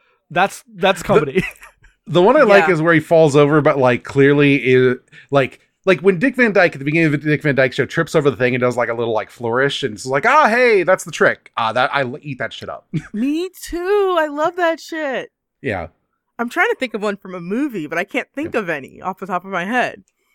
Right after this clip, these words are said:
Speaker 2: Uh, Chaplin does this, like, every three seconds.
Speaker 1: <laughs> Yes, he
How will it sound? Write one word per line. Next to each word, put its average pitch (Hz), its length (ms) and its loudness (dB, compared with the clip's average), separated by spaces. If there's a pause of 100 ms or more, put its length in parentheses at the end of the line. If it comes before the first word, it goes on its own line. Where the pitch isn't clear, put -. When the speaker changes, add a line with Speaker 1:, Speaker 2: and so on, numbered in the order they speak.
(500)
Speaker 2:
Uh, 120 140 -2
Chaplin 156 400 -2
does 101 180 -6
this, 95 140 -10
like, 95 240 -4
every 101 280 -2
three 98 260 -8
seconds. 92 440 -6
Speaker 1:
<laughs> - 60 -4
Yes, 277 160 0
he 269 180 2